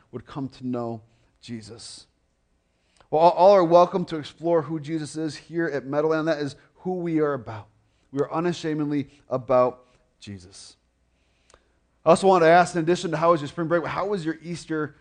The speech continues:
weekend? We had, we had an awesome celebration. Uh, uh, for those who were here with us, uh, we saw over two hundred people come through the doors, uh, as we celebrated that Jesus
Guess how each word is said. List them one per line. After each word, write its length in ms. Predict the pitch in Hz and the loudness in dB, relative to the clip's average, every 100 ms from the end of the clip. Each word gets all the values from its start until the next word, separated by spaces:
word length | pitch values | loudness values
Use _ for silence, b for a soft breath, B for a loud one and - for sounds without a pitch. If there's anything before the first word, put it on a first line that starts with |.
| b | b
weekend? 480 | 135 170 147 110 110 | -4 -4 -8 -14 -6
We 80 | 156 | -2
had, 100 | 165 | 0
we 60 | |
had 80 | 165 | 0
an 100 | 143 - | -4 -4
awesome 400 | 165 170 175 170 | -2 -2 -6 -6
celebration. 640 | 185 160 139 156 156 165 | 0 0 4 4 4 -6
Uh, 180 | 151 139 120 135 | -8 -10 -14 -8
uh, 180 | 151 123 | -8 -8
for 140 | - 147 | -14 0
those 260 | 160 160 | 0 0
who 100 | 156 | -4
were 60 | 139 | -10
here 240 | - 175 | -6 -2
with 180 | 175 175 | -2 2
us, 240 | 170 165 - B B | 2 2 -2 B B
uh, 240 | 139 131 131 | 0 2 0
we 200 | 139 156 | -4 -4
saw 180 | 156 | 0
over 180 | 151 143 | 0 -2
two 220 | 139 190 | -4 -6
hundred 260 | 170 175 143 | -6 -6 -6
people 320 | - 170 160 | -10 -6 -6
come 220 | - 160 | -4 -6
through 160 | 156 160 | -4 -6
the 80 | 151 | -4
doors, 480 | 156 156 160 156 - b b | 0 2 2 0 -10 b b
uh, 80 | 143 | 0
as 180 | 147 139 | 0 -2
we 60 | |
celebrated 1000 | 131 - - 160 175 131 151 135 131 120 b b - | -8 -10 -8 -6 -6 -6 -8 -6 -6 -8 b b -4
that 260 | 139 113 - | -2 -2 -10
Jesus 580 | 165 160 143 139 - | -10 -8 -8 -12 -14